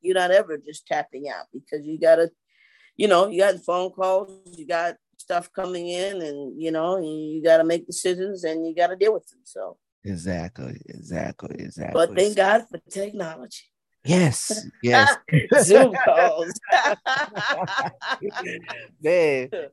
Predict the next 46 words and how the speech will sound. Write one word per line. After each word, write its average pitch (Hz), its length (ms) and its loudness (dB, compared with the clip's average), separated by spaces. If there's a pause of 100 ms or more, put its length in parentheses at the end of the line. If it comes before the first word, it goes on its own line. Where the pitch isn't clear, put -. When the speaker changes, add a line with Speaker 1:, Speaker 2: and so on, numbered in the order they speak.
Speaker 2:
'cause 156 280 0
I 160 200 2
don't 190 120 2
know, 170 200 -2
Speaker 1:
FaceTime. 156 420 0 (220)
Speaker 2:
I 160 160 4
don't 190 120 2
know 170 120 0
how 156 200 -2
many 165 260 -8
interviews 139 600 -4
I've 117 220 -2
done 127 260 -6
since 107 360 -12
January 113 720 0
Speaker 1:
And 92 100 -4
Skype. 120 280 -6
Speaker 2:
over, - 280 -6
over 107 280 0
Zoom, 117 640 0
to - 120 -10
where 107 380 -2
if 87 160 -8
I 113 120 -2
didn't 143 220 -4
have 131 220 -4
Zoom, 147 320 -4
I 143 180 -2
probably 151 220 -8
wouldn't 156 240 -8
be 160 100 -4
doing 170 260 -4
nothing 185 300 -6
right 117 180 -6
now. 127 160 -10 (120)
<laughs> - 80 -18 (560)
So 160 260 0
Speaker 1:
You 135 60 0
know, 262 380 -8 (120)
uh, 180 360 -2 (240)
you 208 160 -10
know, 175 360 -4 (140)
uh, 135 380 -6
social 208 500 -6
media, 202 800 4
e-, 170 220 0